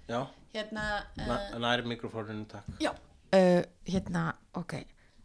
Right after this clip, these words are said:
Speaker 2: hvað var það að segja? Að það fór. Já, eh, já, nei, ha, það kom. Ok, ég fó-,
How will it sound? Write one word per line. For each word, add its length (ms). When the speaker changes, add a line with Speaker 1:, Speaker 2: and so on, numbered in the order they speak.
Speaker 2:
hvað 240
var 100
það 140
að 160
segja? 300
Að 260
það 100
fór. 600
Já, 160
eh, 260
já, 120
nei, 140
ha, 120
það 180
kom. 160
Ok, 140
ég 120
fó-, 160